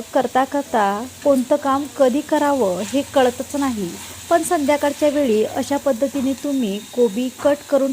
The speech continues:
ठेवला किंवा उकळून ठेवला, तर भाजीसुद्धा झटपट तयार होते आणि तुमचा वेळ वाचतो. मुलांना दुसऱ्या दिवशी भाजी कोणती द्यायची आहे हे आधीच ठरवून घ्यायचं.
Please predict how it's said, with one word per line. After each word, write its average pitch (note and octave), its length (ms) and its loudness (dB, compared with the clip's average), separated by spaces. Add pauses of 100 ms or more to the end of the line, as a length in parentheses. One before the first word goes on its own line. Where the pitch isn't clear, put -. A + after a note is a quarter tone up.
ठेवला A#3+ 420 0 (300)
किंवा D4+ 340 2
उकळून D4+ 440 0
ठेवला, C4 360 0 (400)
तर C4+ 120 0
भाजीसुद्धा B3 720 -2 (380)
झटपट C4+ 380 0 (140)
तयार B3+ 260 2
होते A3+ 400 -6 (340)
आणि C4+ 220 2
तुमचा D4+ 420 0
वेळ C4+ 340 4
वाचतो. A#3 440 -2 (720)
मुलांना C#4 640 4 (100)
दुसऱ्या B3 300 4
दिवशी B3 300 -2
भाजी G#3 540 0 (180)
कोणती C4+ 340 2
द्यायची C4 360 2
आहे C4 320 2 (380)
हे C#4 80 4
आधीच C4 680 2
ठरवून B3 340 2
घ्यायचं. C4 480 0